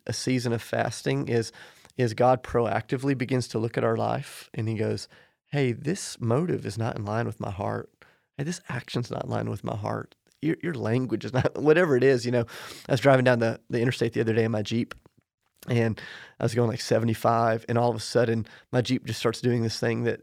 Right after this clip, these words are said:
is affectionately known as the death wobble. I mean, it just starts shaking like crazy. I almost hit the, almost hit the concrete median, almost wrecked into traffic.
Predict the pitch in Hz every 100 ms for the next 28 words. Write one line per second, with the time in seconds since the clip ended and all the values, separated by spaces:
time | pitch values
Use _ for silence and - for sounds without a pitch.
0 | - 117 110 110 - 120 - 117 117 117
1 | 98 104 107 104 - - 113 135 - 117
2 | 120 131 117 113 - - - - 113 120
3 | 113 - - 117 117 117 117 113 107 110
4 | - 104 - - - - - - 123 113
5 | - 131 - - 110 - 117 113 113 117
6 | 110 110 107 - 113 - - - 117 113
7 | 107 - 113 113 120 -